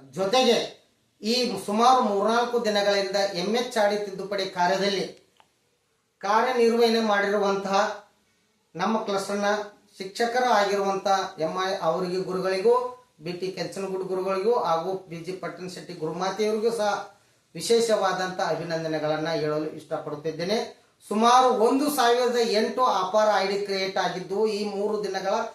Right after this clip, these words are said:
ಹಿಂದೆ ಸುಮಾರು ಹದಿನೈದು ನೂರು ಅಪಾರ ಐ ಡಿ ಕ್ರಿಯೇಟ್, ಸುಮಾರು ಹದಿನೈದು ನೂರು ಅಂದ್ರೆ,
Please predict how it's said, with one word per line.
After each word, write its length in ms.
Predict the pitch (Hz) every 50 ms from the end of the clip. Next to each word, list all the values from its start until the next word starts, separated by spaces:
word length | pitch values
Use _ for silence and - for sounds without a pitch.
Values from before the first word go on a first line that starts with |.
| - _ _ _ _ 175
ಹಿಂದೆ 560 | 214 233 233 208 180 143 - - - - _ _ _ _ _ - -
ಸುಮಾರು 640 | 208 208 214 220 233 240 240 247 247 240 247 254 214
ಹದಿನೈದು 640 | 165 190 196 202 214 226 233 240 254 269 240 277 269
ನೂರು 360 | 254 254 262 269 285 285 294
ಅಪಾರ 400 | 294 - 196 - - 233 233 233 226
ಐ 160 | 208 208 214
ಡಿ 120 | 214 233 233
ಕ್ರಿಯೇಟ್, 680 | 233 - - 202 214 220 220 - - 180 - - - - _ _ _ - -
ಸುಮಾರು 680 | 190 208 208 202 202 208 226 233 240 233 233 262 302 -
ಹದಿನೈದು 560 | - 175 170 202 220 220 233 240 240 214 233
ನೂರು 280 | 226 226 240 247 226
ಅಂದ್ರೆ, 640 | 208 196 214 233 233 240 262 262 - - - -